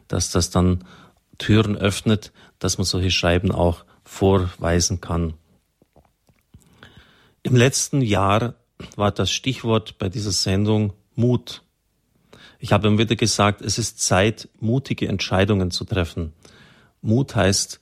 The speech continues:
Entscheidungen zu treffen mit ungewissem Ausgang, ob man nicht weiß, ob's gut ausgeht. Wenn man es weiß, braucht man nicht vom Mut sprechen.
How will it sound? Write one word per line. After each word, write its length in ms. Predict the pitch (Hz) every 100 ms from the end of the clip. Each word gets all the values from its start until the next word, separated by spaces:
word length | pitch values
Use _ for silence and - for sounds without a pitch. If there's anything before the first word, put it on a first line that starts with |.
| _
Entscheidungen 640 | - 101 - 95 104 117 107
zu 140 | -
treffen 540 | 98 101 101 107 98 -
mit 140 | 104
ungewissem 500 | 98 107 98 98 -
Ausgang, 500 | 101 107 104 - 90
ob 200 | 87 98
man 100 | 101
nicht 220 | 98 92 -
weiß, 480 | 90 107 - - _ _ _ _ -
ob's 200 | - -
gut 240 | 117 113
ausgeht. 600 | - 90 - 90 87 - -
Wenn 160 | 90
man 120 | 92 92
es 160 | 90
weiß, 240 | 90 95 98
braucht 280 | 95 90
man 60 | 95
nicht 160 | 92 -
vom 160 | 92
Mut 200 | 98 120
sprechen. 500 | - - 82 82 78